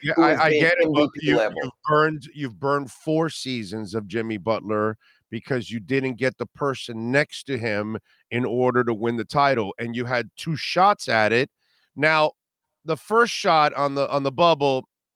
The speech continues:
Speaker 1: maybe it is the scenario you were in or whatever, but it was bad luck there, unfortunately. That was bad luck because those two injuries really just completely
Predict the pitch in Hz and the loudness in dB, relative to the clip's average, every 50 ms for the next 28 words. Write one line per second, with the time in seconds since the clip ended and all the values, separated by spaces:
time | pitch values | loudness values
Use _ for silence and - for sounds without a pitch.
0 | _ _ _ 156 190 202 196 180 196 185 170 165 165 170 165 160 143 120 139 127 | _ _ _ -8 -6 -6 -4 -4 -2 -2 -2 -2 -2 -2 -2 -4 -6 -8 -10 -12
1 | - - 143 135 147 151 151 147 147 147 139 143 143 139 139 139 139 143 139 135 | -10 -10 -6 -4 -2 0 0 0 0 -2 -2 -4 -4 -4 -4 -4 -4 -4 -4 -4
2 | 135 135 131 127 127 127 127 135 123 110 123 117 113 117 117 98 98 123 120 117 | -4 -2 -2 -2 -2 -2 -4 -6 -6 -6 -6 -6 -6 -8 -10 -8 -4 -4 -4 -4
3 | 98 117 123 127 110 107 _ _ 110 110 95 85 69 55 - _ _ _ _ _ | -4 -4 -4 -4 -6 -6 _ _ -8 -6 -6 -6 -10 -14 -16 _ _ _ _ _
4 | _ _ 113 120 120 - _ 127 123 117 - - 95 95 95 104 127 139 151 - | _ _ -4 -2 -2 -4 _ -2 -2 -2 -4 -6 -12 -12 -4 0 0 0 0 0
5 | 147 139 113 92 139 143 131 131 123 117 135 135 131 113 - 123 104 - 110 98 | -2 -6 -4 -2 0 2 2 2 0 -2 -2 -2 -2 -4 -8 -12 -10 -10 -10 -6
6 | 98 123 131 131 - - 151 143 131 135 139 123 98 110 98 90 90 85 - _ | -6 -6 -6 -6 -6 -6 -4 -2 -2 -2 -4 -4 -6 -6 -6 -6 -8 -12 -14 _
7 | _ _ _ _ _ _ 101 110 120 135 147 147 139 131 120 117 110 107 92 - | _ _ _ _ _ _ -12 -6 0 2 4 4 4 2 0 -4 -8 -8 -8 -2
8 | 131 123 117 107 - - - 113 110 - _ - 127 131 139 123 98 101 101 95 | 0 0 0 0 -4 -10 -12 -12 -12 -12 _ -14 -10 -8 -8 -8 -8 -10 -10 -10
9 | 90 85 | -10 -10